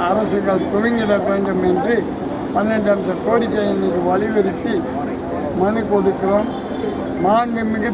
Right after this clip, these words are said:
தமிழக முதல்வர் இதை கவனத்தில் கொண்டு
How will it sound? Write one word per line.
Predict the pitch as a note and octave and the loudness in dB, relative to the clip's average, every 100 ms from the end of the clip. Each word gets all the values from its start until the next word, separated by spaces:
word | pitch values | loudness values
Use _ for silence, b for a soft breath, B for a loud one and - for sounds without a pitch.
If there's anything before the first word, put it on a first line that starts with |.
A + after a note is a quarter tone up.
| - | 0
தமிழக | G#3 A3+ A3+ G#3+ G3+ | 0 2 0 2 2
முதல்வர் | G3+ G#3 G#3+ A#3+ A3+ - - - - - F#3+ - - G3 | 2 2 4 2 2 -4 -6 -6 -6 -6 -6 -6 -4 2
இதை | G#3 F#3+ | 4 4
கவனத்தில் | G3 A3 A#3+ G#3 G#3+ G#3 G3 | 2 0 0 0 0 0 2
கொண்டு | G3+ G3 | 2 2